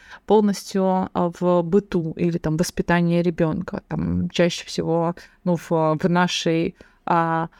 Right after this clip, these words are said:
околопатриархальной российской действительности, с которой мы стараемся просочиться куда-то в цивилизованное, а, будущее, в цивилизованную реальность. А, по-, но пока по-прежнему это чаще всего, а, такой, а, комбо, как где мужчина работает, а женщина, например, сидит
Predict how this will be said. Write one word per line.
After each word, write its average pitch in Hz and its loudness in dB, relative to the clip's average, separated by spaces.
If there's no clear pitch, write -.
околопатриархальной 180 2
российской - -2
действительности, 170 -4
с - -6
которой 175 0
мы 160 -2
стараемся 185 2
просочиться - -2
куда-то 170 0
в - -20
цивилизованное, 160 0
а, 165 0
будущее, 208 0
в - -20
цивилизованную 196 2
реальность. 240 2
А, 185 2
по-, - 4
но 240 4
пока 240 4
по-прежнему 214 2
это 196 -2
чаще 196 -2
всего, 185 0
а, 185 -2
такой, 185 0
а, 175 -4
комбо, 175 0
как 170 -2
где 170 0
мужчина 165 -2
работает, 196 2
а 165 -2
женщина, 175 -2
например, 170 -2
сидит 180 -2